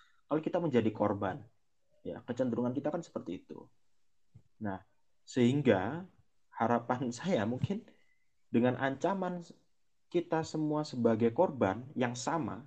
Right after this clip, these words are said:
di tengah pandemi ini, harapannya ya kita setidaknya bisa, eh, menajamkan,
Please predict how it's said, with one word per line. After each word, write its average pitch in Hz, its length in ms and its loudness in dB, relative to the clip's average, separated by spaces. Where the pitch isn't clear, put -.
di 113 100 -6
tengah 117 240 -8
pandemi 104 460 -4
ini, 147 160 -8
harapannya 113 640 -4
ya 98 220 -2
kita - 180 -6
setidaknya 113 720 2
bisa, 156 460 -4
eh, 123 280 2
menajamkan, 131 1500 -2